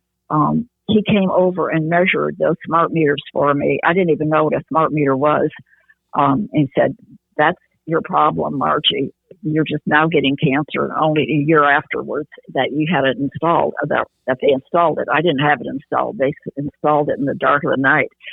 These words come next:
But anyway, um, when I, uh, saw the measurement on it, it was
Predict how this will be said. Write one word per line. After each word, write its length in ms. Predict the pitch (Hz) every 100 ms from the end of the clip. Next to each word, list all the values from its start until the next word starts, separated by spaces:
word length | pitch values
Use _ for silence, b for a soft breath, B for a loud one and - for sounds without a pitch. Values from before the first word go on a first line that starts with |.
| B B B
But 160 | 175 -
anyway, 520 | 151 175 151 151 143 143 - b b _ -
um, 340 | 147 135 143 _ _ -
when 340 | 120 160 170
I, 340 | 156 147 143 - _ _ _ _ _ _ _ _ -
uh, 220 | 147 139 - 110 - - -
saw 280 | 208 202
the 120 | 147 147
measurement 560 | 165 180 175 151 143 139
on 240 | 143 143
it, 140 | 147 - _ _ _ _ -
it 180 | 160 -
was 180 | 143